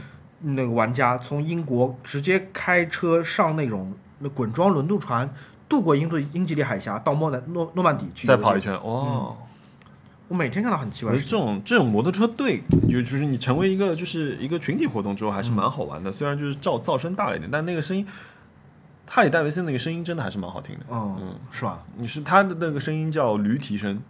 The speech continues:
Speaker 2: 就是咚咚咚咚咚咚这种声音，
Speaker 1: 哦。
Speaker 2: 就是每，
Speaker 1: 啊，驴蹄。
Speaker 2: 他的，对，他的排气发动的那个，呃，排，排气管的那个声音是有一个它的鲜明一个特点的。
Speaker 1: 嗯，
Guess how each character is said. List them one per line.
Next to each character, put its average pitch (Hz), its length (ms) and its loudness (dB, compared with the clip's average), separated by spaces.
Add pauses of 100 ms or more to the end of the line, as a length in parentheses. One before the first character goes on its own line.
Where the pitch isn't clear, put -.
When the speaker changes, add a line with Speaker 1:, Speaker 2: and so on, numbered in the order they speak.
(500)
Speaker 2:
就 131 120 -4
是 127 80 -2
咚 123 120 -2
咚 113 220 0
咚 117 100 -2
咚 104 200 -4
咚 113 100 -10
咚 101 180 -6
这 143 120 -8
种 98 120 -6
声 85 160 -4
音， 92 120 -6
Speaker 1:
哦。 - 40 -8
Speaker 2:
就 139 80 -4
是 143 140 -6 (200)
每， 120 160 0
Speaker 1:
啊， 113 180 -2
驴 117 160 0
蹄。 208 60 4
Speaker 2:
他 175 60 4
的， - 160 0 (540)
对， 143 100 4
他 165 140 2
的 190 140 6
排 - 240 2
气 147 320 -4
发 147 240 2
动 156 180 -2
的 127 80 -2
那 127 100 -4
个， 123 200 -2
呃， 123 80 4
排， 123 160 -8
排 120 180 0
气 147 140 -4
管 110 120 2
的 92 60 -4
那 107 60 -2
个 113 80 -4
声 127 120 -4
音 127 120 -2
是 127 100 -6
有 98 100 -2
一 90 60 -4
个 104 100 -4
它 123 160 -2
的 120 60 -2
鲜 123 180 -6
明 123 140 -2
一 107 60 -2
个 107 80 -4
特 131 160 -6
点 92 180 -8
的。 - 80 -16 (380)
Speaker 1:
嗯， 269 120 -10